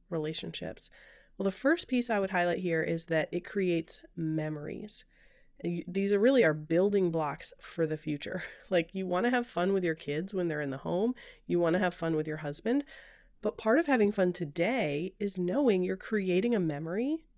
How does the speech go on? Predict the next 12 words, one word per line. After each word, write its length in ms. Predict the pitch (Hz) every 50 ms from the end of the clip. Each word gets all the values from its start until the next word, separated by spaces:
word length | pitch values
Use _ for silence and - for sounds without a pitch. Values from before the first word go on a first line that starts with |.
| _
for 160 | _ - - 220
the 100 | 214 214
future, 500 | - 208 202 196 - - - - - - _ _ _ _ _ _ _ _ _ _ _ -
so 160 | - 180 170
that 100 | 175 -
when 140 | 180 180 202
you 100 | 233 233
have 280 | 190 - 240 269 254
that 180 | 214 190 165 151
really 460 | 156 151 165 185 190 190 190 180 165 160
rough 480 | 151 143 151 160 233 254 - - - - _ _
patch 580 | - - - 143 147 156 - - - - -